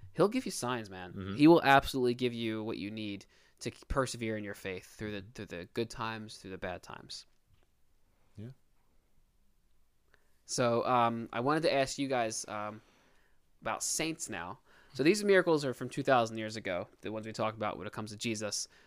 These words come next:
Speaker 1: Of course, we believe in our Catholic faith, they definitely happen. Um, but, of course, you know, an agnostic or someone could just say, "Well, those two thousand years ago, you know,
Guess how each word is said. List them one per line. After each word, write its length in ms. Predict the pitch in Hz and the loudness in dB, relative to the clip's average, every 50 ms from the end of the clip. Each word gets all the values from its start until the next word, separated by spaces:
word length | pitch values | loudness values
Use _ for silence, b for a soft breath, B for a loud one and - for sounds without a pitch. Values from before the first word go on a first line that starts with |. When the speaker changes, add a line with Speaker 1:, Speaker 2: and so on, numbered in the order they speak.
| b | b
Speaker 1:
Of 40 | b | b
course, 240 | - - 190 170 - | 10 12 12 12 12
we 80 | 156 147 | 8 6
believe 240 | 131 135 139 135 | 6 6 6 6
in 60 | 127 127 | 6 4
our 80 | 120 | 4
Catholic 320 | - 131 123 123 - 120 - | 6 4 4 4 2 0 2
faith, 160 | 123 120 - | 2 2 2
they 80 | - | 0
definitely 360 | 113 120 117 - - 113 107 113 | 0 0 0 0 -2 -6 -4 2
happen. 460 | 131 143 151 151 131 120 113 113 - _ | 4 4 4 4 0 -6 -8 -10 -14 _
Um, 220 | - 110 110 117 - | -6 -4 -4 -4 2
but, 240 | - 208 190 - - | 4 4 4 2 0
of 80 | 165 - | -8 -4
course, 400 | - 190 185 175 175 - - - _ - | 0 2 2 2 0 -4 -12 -16 _ -6
you 140 | - 165 | -4 -2
know, 220 | 160 156 151 147 - - | -2 -2 -4 -4 -6 -8
an 120 | 139 135 | -4 -4
agnostic 580 | 135 131 131 135 123 131 - - - 123 - 123 | -2 0 0 0 0 0 0 0 -2 0 0 -2
or 80 | 117 | -4
someone 320 | - - 123 123 120 117 117 | -2 -2 -2 -2 -2 -4 -2
could 160 | - 127 117 | -4 -4 -4
just 160 | 117 113 - | -2 -2 0
say, 140 | - 120 113 | 2 2 2
"Well, 200 | 123 147 147 139 | 6 8 8 8
those 180 | 131 131 123 - | 8 6 0 0
two 100 | - 139 | -2 2
thousand 320 | 120 135 120 120 117 120 | 4 4 4 4 2 0
years 200 | 117 113 113 113 | -2 -2 -2 -4
ago, 420 | 110 107 113 107 107 107 110 110 - b b b b b b | -4 -2 -2 -2 -2 -4 -6 -8 -10 b b b b b b
you 120 | - 117 120 | -6 -4 -4
know, 400 | 113 104 101 95 92 95 95 | -4 -4 -6 -8 -8 -10 -12